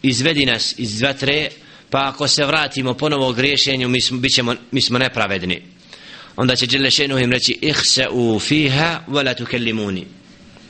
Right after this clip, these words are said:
Znači, ne govorite mi:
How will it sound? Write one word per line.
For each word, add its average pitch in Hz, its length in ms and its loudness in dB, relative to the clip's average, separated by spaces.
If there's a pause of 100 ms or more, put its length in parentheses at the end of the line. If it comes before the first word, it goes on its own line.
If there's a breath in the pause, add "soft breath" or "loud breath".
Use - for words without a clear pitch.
(1080 loud breath)
Znači, 127 520 2
ne 143 180 2
govorite 147 680 0 (1300 loud breath)
mi: 160 380 2